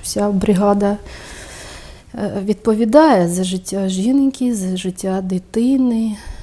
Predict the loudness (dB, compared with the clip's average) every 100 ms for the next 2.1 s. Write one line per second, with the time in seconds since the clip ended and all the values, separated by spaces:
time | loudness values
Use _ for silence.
0 | -14 -14 -18 -18 -20 -8 -6 -2 -2 -2
1 | -4 -6 -4 -4 -4 -4 -2 0 0 -2
2 | -4